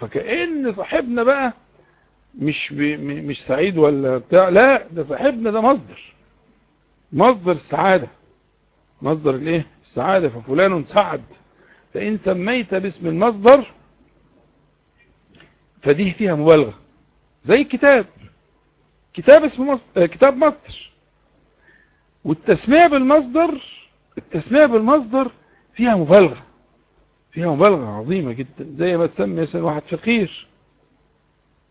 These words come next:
آه، وتسمي واحد فقر، فقر، كأنه هو صاحبنا ده، ها؟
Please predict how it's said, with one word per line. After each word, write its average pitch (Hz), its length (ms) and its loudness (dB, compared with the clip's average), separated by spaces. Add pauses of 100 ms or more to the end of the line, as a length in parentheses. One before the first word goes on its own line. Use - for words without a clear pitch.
(100)
آه، 160 1040 0
وتسمي 240 560 0
واحد 254 260 0
فقر، - 480 -2 (400)
فقر، - 260 0 (1000)
كأنه 302 540 -4
هو 277 640 0
صاحبنا 240 500 -4
ده، 254 240 0 (1300)
ها؟ 208 280 0